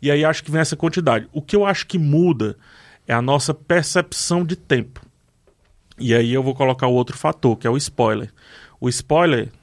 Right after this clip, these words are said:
é, essa cultura do spoiler, que antes simplesmente, cara, não tinha. Eu, eu sabia dos filmes que iam estrear pelo jornal,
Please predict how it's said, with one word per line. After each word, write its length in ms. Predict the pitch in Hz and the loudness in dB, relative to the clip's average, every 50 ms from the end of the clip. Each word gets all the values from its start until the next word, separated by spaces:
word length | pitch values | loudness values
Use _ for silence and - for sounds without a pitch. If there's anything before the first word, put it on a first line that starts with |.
| _ - _ _ | _ -20 _ _
é, 340 | 110 104 104 101 95 - - | -10 -8 -8 -8 -8 -10 -10
essa 480 | - 107 110 - - 127 117 113 110 104 - | -10 -10 -8 -4 0 0 2 2 0 -2 -6
cultura 500 | - - 127 117 123 143 156 160 139 120 | -4 -4 -4 -4 -2 0 0 2 2 0
do 100 | 104 110 | 0 -2
spoiler, 360 | 107 - - - 143 143 127 | -6 -4 -2 0 2 2 0
que 140 | - - 147 | 2 2 2
antes 180 | 147 143 - - | 2 2 -2 -6
simplesmente, 500 | - - 151 - 131 120 120 117 113 - | -6 -6 -6 -4 -2 0 0 0 0 -2
cara, 200 | - 107 110 110 | -4 -4 -2 0
não 220 | 110 113 127 139 | 0 0 0 0
tinha. 420 | 139 - - - 107 101 98 - - - - - - - - - - - - - - - - _ _ _ _ _ _ _ _ _ _ _ | 0 -2 -2 -2 -4 -4 -6 -8 -12 -18 -20 -20 -20 -20 -20 -20 -20 -20 -20 -20 -20 -20 -20 _ _ _ _ _ _ _ _ _ _ _
Eu, 280 | 123 117 117 120 - - - - - _ _ _ | -2 -2 0 -2 -4 -4 -10 -18 -20 _ _ _
eu 120 | - 131 | -6 -4
sabia 640 | 127 - 143 123 110 110 117 135 156 151 120 110 104 | -2 0 0 0 0 0 0 2 4 4 2 2 0
dos 220 | 101 113 113 - - | -2 -2 -4 -4 -2
filmes 220 | 127 117 113 - | -2 -2 -4 -4
que 140 | - - 120 | -4 -4 -2
iam 160 | 117 117 117 | 0 0 0
estrear 560 | 113 - - - 117 113 110 120 131 135 120 | -2 -2 -4 -2 -2 0 0 2 2 0 0
pelo 240 | - - 120 120 123 | 0 -2 -2 -2 0
jornal, 640 | 113 131 151 151 160 165 139 117 98 101 - _ | 0 0 0 0 0 0 0 0 -2 -4 -8 _